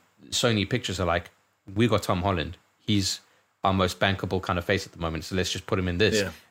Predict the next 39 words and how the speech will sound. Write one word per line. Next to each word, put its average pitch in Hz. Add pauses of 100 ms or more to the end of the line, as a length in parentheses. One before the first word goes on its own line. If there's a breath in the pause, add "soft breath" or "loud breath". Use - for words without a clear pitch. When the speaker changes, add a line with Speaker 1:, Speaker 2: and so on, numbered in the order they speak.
(140)
Speaker 1:
And, 92
and 92
that's -
the 127
reason 117
why 98
it's 98
an 101
Uncharted 107
film 92
rather 90
than 87
anything 90
else, 104
because, 90 (560 soft breath)
um, 87 (240)
Sony 110
have 90
got -
this -
big -
fucking 90
hard-on 90
to -
make, 85
uh, 87
their 85
whole 87 (460 soft breath)
Speaker 2:
Yes. -
Speaker 1:
PlayStation 104
Speaker 2:
Can 143
you 90
Speaker 1:
Studios 90
Speaker 2:
Can -
Speaker 1:
thing 80
a, 78 (120)
a -
go. 101
Speaker 2:
And, 120